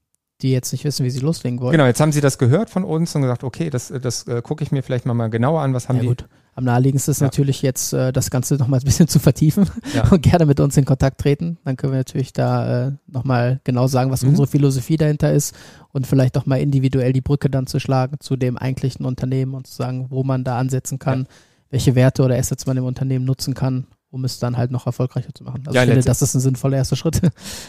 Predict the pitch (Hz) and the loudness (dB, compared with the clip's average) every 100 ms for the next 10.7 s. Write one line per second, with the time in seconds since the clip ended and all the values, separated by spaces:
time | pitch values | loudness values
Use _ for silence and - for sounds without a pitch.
0 | - _ 127 117 95 104 120 117 131 117 | -20 _ 2 2 2 0 0 0 0 0
1 | 117 120 110 107 113 117 117 113 123 110 | 2 0 0 0 0 0 -2 -2 -2 0
2 | 107 104 107 135 - - 131 143 - - | 0 -2 -2 -4 -8 -4 -2 -4 -8 -16
3 | - 123 120 - 110 151 156 151 156 139 | -8 -4 -4 -4 -4 -4 -2 -2 0 -2
4 | 110 - 120 - - 113 _ - 143 135 | -4 -6 -14 -14 -18 -20 _ -2 -2 0
5 | 117 110 - 151 175 233 _ _ _ 113 | -2 -4 -4 -4 -4 -8 _ _ _ -6
6 | 120 120 - 117 - 107 - 127 - 110 | -6 -4 -6 -6 -6 -8 -4 -6 -4 -4
7 | 101 - - 147 139 107 107 104 101 - | -6 -8 -4 -2 -2 -2 -4 -2 -2 -2
8 | 156 156 151 156 151 135 160 233 - _ | -6 -8 -6 -4 -4 -4 -4 -6 -14 _
9 | _ - 135 143 127 - 143 - 131 123 | _ -20 -20 -10 -10 -10 -12 -6 -4 -2
10 | 117 135 120 120 113 117 | -2 -2 -2 0 0 0